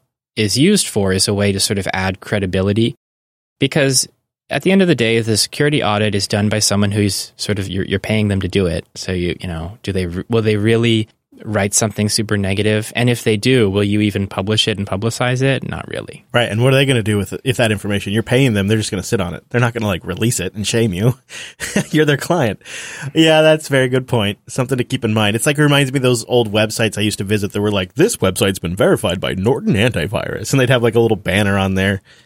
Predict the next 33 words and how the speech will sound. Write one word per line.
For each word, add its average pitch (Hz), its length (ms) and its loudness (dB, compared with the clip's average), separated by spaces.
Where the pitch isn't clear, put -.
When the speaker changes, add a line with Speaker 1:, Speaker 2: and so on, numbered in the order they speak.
Speaker 2:
It's - 160 -12
ridiculous. - 640 -12
Speaker 1:
I-, 165 100 0
is 156 180 0
Norton 302 380 2
the 202 360 0
antivirus 165 680 0
company 165 420 0
that 143 160 0
wants 123 300 0
to 123 200 0
install 120 440 0
a 101 60 -2
crypto - 480 0
miner 156 420 2
on 131 80 2
Speaker 2:
Yeah. 131 60 4
Speaker 1:
your 156 100 2
computer? 165 560 -2
Speaker 2:
Yeah. 95 180 -4
Yeah. 107 140 -10
Yeah, 131 200 2
they 135 60 4
Speaker 1:
Wow. 127 60 2
Speaker 2:
did 147 120 2
that. 117 280 2
They 135 120 4
did 131 180 2
that 113 200 2
for 117 100 0
a 113 60 2
little 104 180 0
bit. 92 280 -4